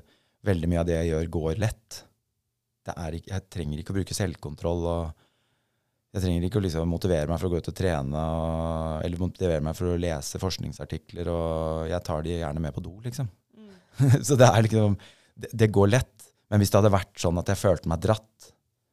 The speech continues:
Speaker 1: jeg følte at jeg, for al-, jeg ble aldri godt nok.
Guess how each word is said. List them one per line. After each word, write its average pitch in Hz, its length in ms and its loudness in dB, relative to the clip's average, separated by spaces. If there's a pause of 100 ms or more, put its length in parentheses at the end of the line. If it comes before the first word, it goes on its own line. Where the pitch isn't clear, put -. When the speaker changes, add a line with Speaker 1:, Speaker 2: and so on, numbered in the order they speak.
(480)
Speaker 1:
jeg - 140 -6
følte 85 400 2
at - 100 -12
jeg, 90 160 4
for - 160 -6
al-, 104 240 -2
jeg 95 80 -4
ble 98 220 0
aldri 92 340 2
godt - 240 -2
nok. - 280 -4